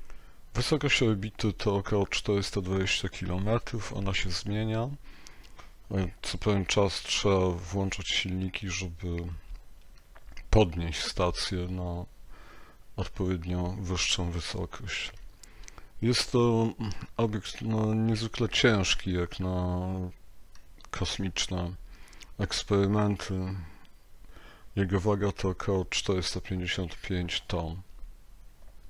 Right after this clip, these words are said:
Na stacji przebywa załoga. Jest to około siedmiu osób. No i pierwsza załoga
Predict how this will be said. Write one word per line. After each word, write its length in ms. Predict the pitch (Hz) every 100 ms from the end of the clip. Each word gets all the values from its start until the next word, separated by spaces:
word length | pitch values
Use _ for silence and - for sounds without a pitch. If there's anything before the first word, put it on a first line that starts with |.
| -
Na 160 | 110 127
stacji 480 | - 127 - -
przebywa 440 | - - 113 113 107
załoga. 640 | 101 101 117 123 117 113 - - - - - - - - - - - - 101
Jest 180 | -
to 80 | 123
około 360 | 104 - 107 95
siedmiu 600 | - 107 95 95 92 98
osób. 340 | 110 - 160 - - - - - - - - -
No 260 | 104 104
i 160 | 107 101 -
pierwsza 380 | - 117 127 127
załoga 600 | 117 120 120 117 123 127